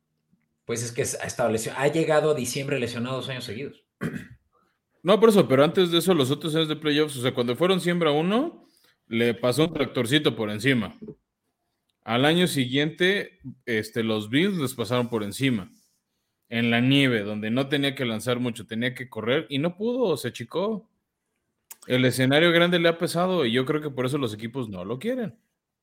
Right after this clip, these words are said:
Speaker 1: Pues es que, eh, es, es, no es muy durable, claramente, ya lo hemos visto, porque él se expone mucho <clears throat> y conforme pasan los años,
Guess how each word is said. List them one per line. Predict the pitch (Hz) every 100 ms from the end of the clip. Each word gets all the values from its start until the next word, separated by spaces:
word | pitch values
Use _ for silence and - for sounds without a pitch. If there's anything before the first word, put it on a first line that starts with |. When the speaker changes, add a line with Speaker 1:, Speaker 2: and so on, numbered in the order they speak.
| _ _ _ _ _ - _
Speaker 1:
Pues | - 202
es |
que, | 220 240 233 196 160 - -
eh, | - - 127 _ _ _
es, | 151 170 - -
es, | 165 - - -
no | 160
es | 170
muy | 185
durable, | 185 139 123 113 117 175 196 -
claramente, | 131 117 113 104 98 139
ya | 120
lo | 107
hemos | 101 95
visto, | 98 98 143 151 - _ -
porque | 127 123 135 131
él | 131
se | -
expone | 147 - 135 123
mucho | 131 147 - - -
<clears throat> | 185 185
y | 170
conforme | 160 147 147 151
pasan | 156 170 185 180
los | -
años, | 180 156 110 113